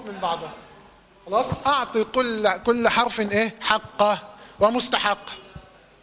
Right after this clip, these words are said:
هذا هو التجويد، أه؟ هذا هو التجويد. معنى التجويد: إخراج كل حرف من مخرجه الصحيح، بس مع إعطائه حقه، الصفات الذاتية، مستحقه، الصفات الفرعية، زي التفخيم والترقيق.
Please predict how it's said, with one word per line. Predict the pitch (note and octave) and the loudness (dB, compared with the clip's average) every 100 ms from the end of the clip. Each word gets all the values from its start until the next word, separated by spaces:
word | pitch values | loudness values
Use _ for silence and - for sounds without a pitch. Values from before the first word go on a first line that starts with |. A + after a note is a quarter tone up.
| _ - - - | _ -20 -4 -2
هذا | G3+ G#3 | 0 0
هو | G3+ | 0
التجويد، | G3+ F3+ F3 A3+ A3 D#3+ | -2 -4 0 2 2 2
أه؟ | A3 B3+ - - - | 0 0 -10 -20 -2
هذا | F#3+ G3+ | 0 4
هو | G3+ | 2
التجويد. | G3 F#3 E3+ G#3 A3+ D3+ | 4 4 6 6 4 2
معنى | D#3+ F#3 F#3 | 4 4 2
التجويد: | - F3+ E3+ G#3+ B3 F#3+ C#3+ - _ | 2 0 4 4 4 2 -2 -14 _
إخراج | - F3+ G#3+ A#3 G#3+ | 0 2 4 4 0
كل | A3+ A#3 A3+ A3+ | 2 2 2 2
حرف | F#3+ G#3+ A#3 A3 | 2 0 0 0
من | A3+ A3 A3+ A3+ | 2 4 4 2
مخرجه | G#3+ F#3+ F#3+ G3+ G3+ | 0 0 0 2 2
الصحيح، | G#3 - G#3+ F#3 A#3 F#3+ - _ _ G#3+ | 0 0 0 2 2 0 -6 _ _ 0
بس | D4 - - - - - - - - - - - - F#3 | 2 0 -6 -12 -20 -20 -20 -20 -20 -20 -20 -18 0 4
مع | G3+ A3+ G#3+ | 6 4 0
إعطائه | G3 G#3 G#3+ A3+ G#3+ A3 A3+ | 0 0 2 2 2 2 0
حقه، | A3 A3+ A3 - A#3+ G#3+ | 0 -2 -2 0 0 0
الصفات | D3+ - F3+ G3+ G3+ | -4 -8 -2 -2 0
الذاتية، | F#3+ F3 G3 G#3 G3+ D#3 - _ - - - | 0 2 2 0 -2 -2 -10 _ -20 -20 0
مستحقه، | G3 - G#3+ G#3+ A3 - B3 A#3+ E3+ - | 2 2 2 2 0 0 0 0 -4 -6
الصفات | - E3+ G#3 G#3 | -6 0 -2 -2
الفرعية، | G3 G#3+ G3+ G#3+ G3 C#3 | 0 2 4 0 -2 -6
زي | F3+ F3 | -4 -4
التفخيم | F3 E3 F#3+ G3 | -4 -4 -4 -4
والترقيق. | F#3 F3+ - G3 F#3+ | -2 -6 4 4 4